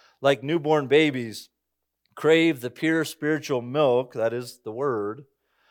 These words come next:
"so that by it you may grow up in your salvation."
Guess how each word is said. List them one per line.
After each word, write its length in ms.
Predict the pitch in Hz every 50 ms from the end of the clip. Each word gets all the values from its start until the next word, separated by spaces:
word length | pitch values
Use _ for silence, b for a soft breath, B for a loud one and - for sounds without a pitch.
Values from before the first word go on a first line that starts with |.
| _ _ _
"so 220 | - - 165 170 156
that 220 | 143 156 139 117
by 240 | 117 143 143 160 165
it 180 | 156 147 123 120
you 160 | 135 156 165
may 220 | 156 156 160 160
grow 380 | 139 113 123 143 147 160 170 160
up 360 | 156 185 196 180 147 - - -
in 160 | 135 139 147
your 240 | 147 151 156 165 170
salvation." 800 | 160 - 165 165 165 160 185 190 196 180 - - 165 143 104